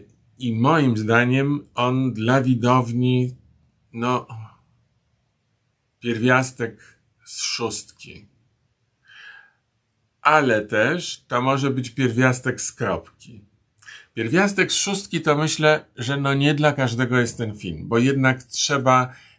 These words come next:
mieć pewną, de-, podjąć pewną decyzję, żeby przeznaczyć sporą część dnia na obejrzenie tego filmu i pozwolić się temu filmowi zabrać w podróż.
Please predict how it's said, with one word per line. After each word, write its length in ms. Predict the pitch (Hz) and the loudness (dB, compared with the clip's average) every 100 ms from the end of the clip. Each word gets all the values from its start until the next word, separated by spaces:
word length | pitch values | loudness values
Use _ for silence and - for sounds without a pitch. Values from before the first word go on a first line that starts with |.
| - | -6
mieć 320 | 120 151 143 | -2 -2 -4
pewną, 680 | - 135 117 120 123 123 117 _ _ _ | -2 -2 0 2 4 4 0 _ _ _
de-, 200 | 113 123 - 117 - | -10 -10 -10 -16 -2
podjąć 320 | 160 147 143 | 0 0 -2
pewną 360 | 131 131 135 127 | 0 0 2 4
decyzję, 880 | 127 127 160 127 95 95 92 95 - | 2 2 2 2 2 -2 -2 -2 -8
żeby 360 | 107 120 110 120 | -2 -2 0 -2
przeznaczyć 920 | - 117 120 135 139 117 - - - _ | -2 -4 2 0 0 -6 -6 -8 -14 _
sporą 400 | - - 131 127 | -18 -4 2 2
część 380 | 120 123 113 107 | 2 0 0 0
dnia 500 | 107 123 117 113 120 | 2 4 4 2 -2
na 140 | 117 110 | -4 -2
obejrzenie 540 | 110 113 113 120 120 | 0 -2 0 0 0
tego 260 | 131 117 117 | -2 -4 -4
filmu 440 | 135 147 147 - | -4 -4 -2 -4
i 100 | 120 | -8
pozwolić 720 | 107 117 104 101 135 135 127 | -6 -6 -6 0 2 2 -2
się 100 | 127 | -6
temu 280 | 127 120 117 | -4 -4 -4
filmowi 680 | 113 113 113 120 107 113 - _ _ | -6 -4 0 -2 -2 -4 -6 _ _
zabrać 880 | 98 90 101 127 113 110 107 - - _ | -8 -4 4 4 4 -2 -2 -6 -14 _
w 120 | - | -10
podróż. 640 | 98 80 76 - - - | -6 -6 -8 -14 -14 -14